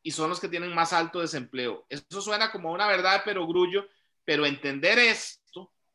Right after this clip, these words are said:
es crucial para poder entender el diseño de una política pública y para poder entender hacia dónde tenemos que dirigirnos en el modelo de país y cómo es inaceptable que a estas alturas estemos con, eh, eh, datos de este calibre, ¿verdad?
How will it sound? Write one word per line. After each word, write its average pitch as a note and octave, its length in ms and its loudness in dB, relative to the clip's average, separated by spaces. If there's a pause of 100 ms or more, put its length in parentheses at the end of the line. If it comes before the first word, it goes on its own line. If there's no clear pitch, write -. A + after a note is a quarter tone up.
es D3 160 -6
crucial G3 680 0
para E3+ 240 -2
poder C3 200 -2
entender F3 500 -2 (340)
el D3+ 200 0
diseño G3 500 0
de D3+ 60 2
una E3+ 160 0
política D#3 480 -4
pública A#2+ 440 -6
y A2+ 40 -4
para B2 240 -2
poder C#3 220 0
entender F3+ 540 0 (140)
hacia B2+ 280 -2
dónde G3+ 260 0
tenemos E3+ 360 -2
que F#3+ 100 -2
dirigirnos E3 520 -2
en C#3 240 -8
el B2 80 -8
modelo B2 320 0
de D#3+ 80 0
país C#3 680 -4 (240)
y C#3 200 -6
cómo F3+ 420 4 (260)
es D3+ 200 0
inaceptable F#3 920 0
que C3+ 120 -2
a - 20 2
estas E3 220 -6
alturas F#3 580 -2
estemos D3+ 600 -4
con, E3+ 420 0 (280)
eh, A2+ 440 0
eh, A2 240 -4
datos C#3 500 -2
de A#2 140 -2
este C#3+ 240 -8
calibre, F3 460 -4
¿verdad? G#2+ 340 -8